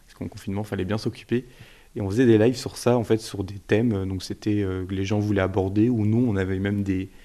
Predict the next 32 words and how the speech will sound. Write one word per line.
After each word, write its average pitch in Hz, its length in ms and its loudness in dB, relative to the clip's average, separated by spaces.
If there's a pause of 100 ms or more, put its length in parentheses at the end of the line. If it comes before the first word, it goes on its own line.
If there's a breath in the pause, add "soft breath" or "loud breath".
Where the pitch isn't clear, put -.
(480 loud breath)
on 113 80 -6
faisait 98 200 -2
des, 95 200 0 (200)
des 98 180 -4
cours 117 380 0
là-dessus, 101 340 0
c'est-à-dire 107 380 -2
qu'avec 92 360 -6
une 98 140 -2
amie, 101 240 0
on, 95 220 -4 (340 loud breath)
on 104 60 -2
préparait 113 420 2
le 107 80 4
live 110 340 2
et 101 80 0
on 95 120 -2
disait, 92 320 -2
ben, 98 100 -4
on 92 320 -6
aborde 98 300 -2
le 95 100 -2
sujet 98 300 -4
de 98 40 -4
la 98 60 -2
confiance 98 380 -8
en 98 80 -4
soi 110 240 -4
et 120 40 -2
on 104 120 -4
en 92 80 -4
parlait, 92 320 -6